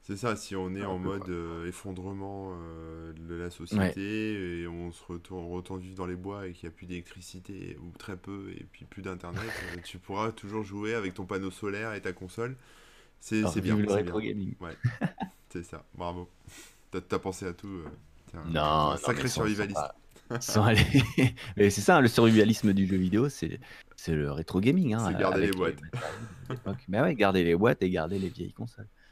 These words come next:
Speaker 2: Bon, après, ça prend la place, et on a d'autres soucis, hein, faut garder des prises Péritel, faut garder des machins,
Speaker 1: Ah
Speaker 2: trucs
Speaker 1: oui,
Speaker 2: qui
Speaker 1: c'est vrai.
Speaker 2: commencent à disparaître, hein.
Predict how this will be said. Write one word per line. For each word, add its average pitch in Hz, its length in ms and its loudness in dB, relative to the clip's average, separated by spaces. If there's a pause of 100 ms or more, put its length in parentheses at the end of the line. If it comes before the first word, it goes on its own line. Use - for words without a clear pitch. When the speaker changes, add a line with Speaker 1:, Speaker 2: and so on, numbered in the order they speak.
(140)
Speaker 2:
Bon, - 100 -14
après, 87 180 -2
ça 76 120 -2
prend - 140 -6
la 69 140 -2
place, 117 260 -2
et 90 160 6
on 85 140 4
a 80 80 4
d'autres 90 260 0
soucis, - 240 -2
hein, 85 260 2
faut - 120 -8
garder 78 260 -4
des 76 100 -4
prises - 220 -12
Péritel, 87 500 -8
faut - 100 -18
garder 76 220 -10
des - 60 -12
machins, - 320 -14
Speaker 1:
Ah - 220 -18 (240)
Speaker 2:
trucs 71 140 -10
Speaker 1:
oui, 85 40 -4
Speaker 2:
qui 80 60 -10
Speaker 1:
c'est - 80 -14
vrai. 64 60 -10
Speaker 2:
commencent 85 200 -2
à 80 60 -8
disparaître, - 500 -10
hein. 92 60 -12